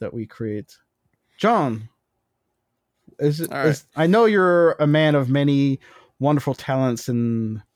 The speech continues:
Speaker 1: podcasts and everything else, but is there anything special that you would love to promote?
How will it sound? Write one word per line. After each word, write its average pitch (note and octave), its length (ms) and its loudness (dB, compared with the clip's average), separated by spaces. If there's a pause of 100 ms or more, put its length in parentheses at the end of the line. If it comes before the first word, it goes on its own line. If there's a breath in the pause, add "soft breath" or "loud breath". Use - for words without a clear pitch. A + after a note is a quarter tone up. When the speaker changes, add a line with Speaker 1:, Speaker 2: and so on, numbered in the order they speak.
Speaker 1:
podcasts C#3+ 680 -2
and C3 80 -2
everything C3+ 160 -2
else, C3+ 100 -4
but - 160 -4
is C3 120 -2
there D#3 200 0
anything D3 400 0
special A2 760 -4 (480)
that A#2+ 220 -8
you B2 80 -2
would A#2 100 -2
love A#2+ 260 -2
to - 80 -20
promote? - 440 -12